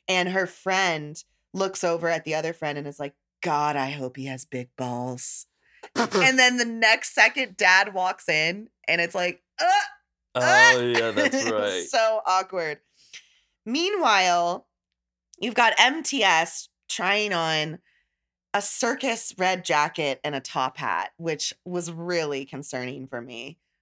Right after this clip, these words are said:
Speaker 1: I mean, just even seeing it on him was concerning.
Speaker 2: I had blocked that out.
Speaker 1: <laughs> I'm like, "She's
Speaker 2: I
Speaker 1: gonna be so
Speaker 2: completely
Speaker 1: bummed
Speaker 2: blocked
Speaker 1: to
Speaker 2: that
Speaker 1: see this
Speaker 2: out.
Speaker 1: picture."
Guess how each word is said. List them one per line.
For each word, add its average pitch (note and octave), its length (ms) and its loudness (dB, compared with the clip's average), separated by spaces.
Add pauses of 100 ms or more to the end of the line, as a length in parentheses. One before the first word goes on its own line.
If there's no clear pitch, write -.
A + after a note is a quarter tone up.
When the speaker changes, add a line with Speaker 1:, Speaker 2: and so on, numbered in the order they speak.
(340)
Speaker 1:
I G3+ 40 2
mean, G#3+ 160 -4
just B3+ 200 -6
even A#3 240 -4
seeing F#3 360 -6
it C#3+ 120 -6
on D#3+ 220 -6
him D3+ 200 -10
was E3+ 180 -16
concerning. C3+ 760 -14
Speaker 2:
I A#2+ 200 -2
had C3+ 260 -6
blocked F#2+ 400 -6
that F2+ 200 -4
out. F2 300 -4
Speaker 1:
<laughs> - 0 -
I'm D4 360 -2
like, D#4+ 320 0 (380)
"She's - 260 -2
Speaker 2:
I A#2+ 60 -2
Speaker 1:
gonna F4+ 200 -2
be E4 160 -4
so A3 320 -4
Speaker 2:
completely G#3 280 -4
Speaker 1:
bummed F3+ 180 0
Speaker 2:
blocked G2 180 -4
Speaker 1:
to G2+ 140 -14
Speaker 2:
that F#2+ 200 -4
Speaker 1:
see - 60 -6
this F2+ 80 -2
Speaker 2:
out. E2 200 -4
Speaker 1:
picture." E3+ 420 -6